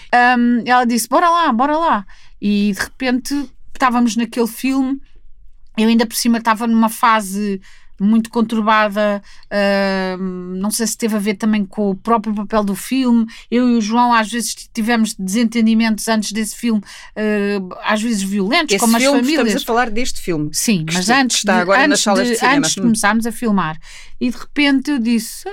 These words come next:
Speaker 1: "É agora ou nunca. E bora lá filmar este filme, porque acho que este filme tem, tem que ser uma viragem." Não é no cinema do João, porque é uma continuação,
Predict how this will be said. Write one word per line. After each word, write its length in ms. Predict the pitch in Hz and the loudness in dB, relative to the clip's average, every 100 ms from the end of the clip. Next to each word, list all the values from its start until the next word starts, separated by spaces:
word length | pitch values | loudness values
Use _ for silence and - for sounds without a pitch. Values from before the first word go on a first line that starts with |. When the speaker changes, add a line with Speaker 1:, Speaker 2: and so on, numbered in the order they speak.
| - - | -12 -4
Speaker 1:
"É 180 | 254 254 | 0 0
agora 300 | 240 247 262 | 2 2 2
ou 60 | |
nunca. 360 | 233 220 220 220 - - - - - | 0 -2 -4 -14 -16 -18 -18 -16 -6
E 320 | 208 202 202 | -2 0 2
bora 200 | 202 226 | 2 2
lá 160 | 226 220 | 4 2
filmar 380 | 226 233 226 220 | 0 0 2 2
este 260 | 220 - | -2 -4
filme, 360 | - 254 254 262 - - - - - - - - - - - - - - | -4 -2 -2 -4 -10 -20 -20 -20 -20 -20 -20 -20 -20 -20 -20 -20 -20 -6
porque 800 | 220 208 - 226 226 226 214 - - - | -4 -4 -6 -2 0 0 -2 -6 -18 -4
acho 280 | 202 202 - | -2 -2 -4
que 80 | 226 | -8
este 180 | 226 | -8
filme 400 | - 226 220 214 220 | -4 -2 0 -2 -4
tem, 220 | 220 208 - | -4 -4 -6
tem 160 | 202 202 | -4 -2
que 60 | - | -2
ser 240 | 226 208 | -2 0
uma 400 | 208 202 196 190 | 2 2 2 2
viragem." 640 | 185 240 233 240 226 233 226 - - - 175 | 2 2 4 2 0 -6 -6 -14 -20 -16 -2
Não 240 | 220 311 | 0 4
é 60 | 247 | 4
no 140 | 196 | 2
cinema 420 | 185 202 202 208 | 2 2 2 0
do 140 | 196 196 | -2 -2
João, 260 | 220 247 | 0 0
porque 220 | 226 202 | -2 -6
é 40 | 165 | -6
uma 120 | 190 | -4
continuação, 760 | 214 214 214 190 180 190 165 | -2 0 0 0 -2 -4 -6